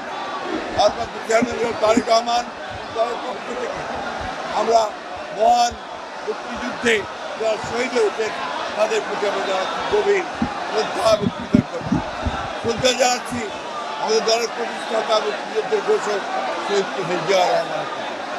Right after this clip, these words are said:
একই সঙ্গে আজকে আমরা পরম করুণাময় আল্লাহ তাআলার কাছে প্রার্থনা করছি, আল্লাহ তাআলা যেন এই দেশের প্রথম নারী মুক্তিযোদ্ধা এবং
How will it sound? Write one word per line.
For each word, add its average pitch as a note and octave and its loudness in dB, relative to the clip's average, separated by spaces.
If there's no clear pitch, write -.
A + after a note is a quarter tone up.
একই C4 -2
সঙ্গে - -6
আজকে F#3 -4
আমরা G3 2
পরম G3+ 2
করুণাময় F#3+ 0
আল্লাহ F#3 0
তাআলার F#3 2
কাছে F#3 -2
প্রার্থনা F3+ 2
করছি, F3+ -2
আল্লাহ G#3 4
তাআলা G3+ 0
যেন G3 -2
এই G#3+ 2
দেশের G#3+ 2
প্রথম G#3 2
নারী B3 6
মুক্তিযোদ্ধা G3+ -6
এবং A3 6